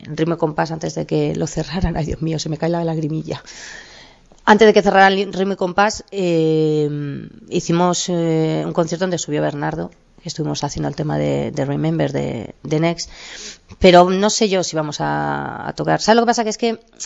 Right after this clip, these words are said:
hacer una canción de Next sin que seamos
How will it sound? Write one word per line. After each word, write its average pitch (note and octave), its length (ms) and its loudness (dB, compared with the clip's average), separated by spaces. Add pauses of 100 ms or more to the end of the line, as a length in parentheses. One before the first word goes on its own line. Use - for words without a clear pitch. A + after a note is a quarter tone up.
(260)
hacer G3+ 340 -4
una A3+ 360 0
canción G3 560 -2
de F3+ 120 2
Next - 500 -4
sin C#3+ 520 -6
que B2+ 160 -6
seamos F3 760 -2